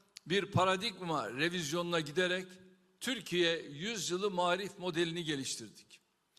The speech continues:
Esaslı bir dönüşümü ihtiva eden bu modeli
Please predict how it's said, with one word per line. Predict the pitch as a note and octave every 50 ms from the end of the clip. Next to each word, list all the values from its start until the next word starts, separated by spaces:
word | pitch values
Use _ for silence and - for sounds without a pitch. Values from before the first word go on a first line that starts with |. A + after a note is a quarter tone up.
| _ _ _ _
Esaslı | D3+ D3+ - - G3 F#3+ F3 - - B3 G#3+
bir | G3 G3 F#3 E3
dönüşümü | F3+ F#3+ F#3 F#3 D3+ - G3 F#3+ G3
ihtiva | F#3 D#3+ C#3 - F3 F3 F#3 F3+ F3 E3+
eden | E3 D3+ E3+ E3+ D#3+ C#3 C#3 C3 C#3+
bu | F#3+
modeli | F#3+ F3 D#3+ D3 C#3+ D3 C#3+ D3 D#3 D3+